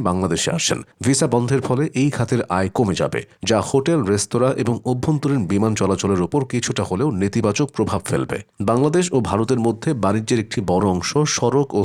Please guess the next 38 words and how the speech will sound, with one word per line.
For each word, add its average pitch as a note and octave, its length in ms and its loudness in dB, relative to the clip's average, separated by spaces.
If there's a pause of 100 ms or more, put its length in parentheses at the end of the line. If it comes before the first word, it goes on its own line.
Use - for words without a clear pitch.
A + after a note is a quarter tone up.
স্থলবন্দরের F#2 800 0
মাধ্যমে D2 420 -2
হয়। - 160 -4 (240)
ভারতীয় B2+ 420 2
ট্রাক G#2+ 200 2 (120)
চালক B2 300 0
এবং - 140 0 (140)
ব্যবসায়ীরা A2+ 540 2
যদি G#2 140 0 (120)
ভিসা F#2 240 0 (120)
না F2 160 2
পান, D#2+ 140 2 (220)
তবে B2+ 160 4 (120)
পণ্য B2+ 200 2 (140)
খালাস C3 340 0
এবং A2 140 0 (200)
আমদানিকৃত B2+ 500 0 (140)
কাঁচামাল G#2 380 0 (100)
কারখানায় G2 440 -2
পৌঁছাতে - 340 0 (120)
দেরি F#2+ 260 2
হতে C3+ 240 2
পারে। - 160 -4 (280)
এতে D3 120 2 (120)
বাজারে B2+ 240 4 (120)
পণ্যের A#2+ 300 2 (100)
দাম F#2+ 160 0 (140)
বেড়ে G2+ 220 2
যাওয়ার A2 260 2
ঝুঁকি - 320 -2
থাকে। F2 200 -4 (220)
ট্রানজিট, B2+ 420 2 (120)
ট্রান্সশিপমেন্ট A#2+ 800 -2
এবং D#3+ 100 0 (140)
রেল B2 160 4 (100)
যোগাযোগের G2+ 440 2
ক্ষেত্রে - 260 -4 (140)
দুদেশের B2+ 360 0